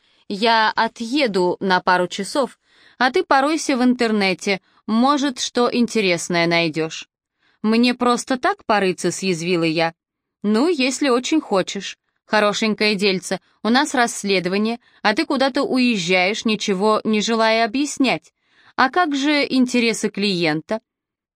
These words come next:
«Ты своего бывшего имеешь в виду?» усмехнулся Владан. «Вряд ли ему что-то угрожает, даже если мы палец о палец не ударим». «Я чего-то не знаю?» Владан подошёл к моему столу,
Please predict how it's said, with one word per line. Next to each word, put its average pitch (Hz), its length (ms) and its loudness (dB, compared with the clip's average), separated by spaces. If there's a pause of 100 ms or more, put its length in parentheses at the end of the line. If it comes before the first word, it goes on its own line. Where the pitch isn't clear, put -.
«Ты 240 160 2
своего 247 440 0
бывшего 262 540 -2
имеешь 170 360 -2
в - 40 -12
виду?» 170 340 -2 (180)
усмехнулся 175 720 -4
Владан. 165 420 0 (360)
«Вряд 269 400 0
ли 220 120 0
ему 214 220 0
что-то 208 320 0
угрожает, 214 640 2 (280)
даже 240 380 2
если 262 360 -2
мы 254 160 2
палец 208 460 0
о 202 100 2
палец 170 460 0
не 165 140 0
ударим». 156 500 -2 (480)
«Я 190 360 2
чего-то 190 400 -2
не 185 160 0
знаю?» 170 440 0 (520)
Владан 277 500 0
подошёл 226 500 0
к - 60 -10
моему 196 340 2
столу, 185 480 -2